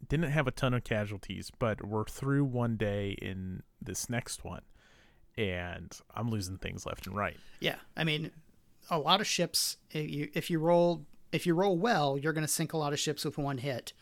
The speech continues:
Speaker 2: And, I mean, all except for the biggest ships, or you're gonna at least damage. So,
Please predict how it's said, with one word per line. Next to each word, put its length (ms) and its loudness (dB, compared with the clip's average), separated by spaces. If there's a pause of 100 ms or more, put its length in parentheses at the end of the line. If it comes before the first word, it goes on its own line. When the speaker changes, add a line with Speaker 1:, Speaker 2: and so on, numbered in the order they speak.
(320)
Speaker 2:
And, 560 -2 (320)
I 40 -2
mean, 220 -2
all 300 4
except 280 -2
for 80 0
the 80 -4
biggest 340 0
ships, 540 0 (420)
or 280 -2
you're 140 0
gonna 180 0
at 180 -6
least 320 -2
damage. 520 -6 (120)
So, 300 -10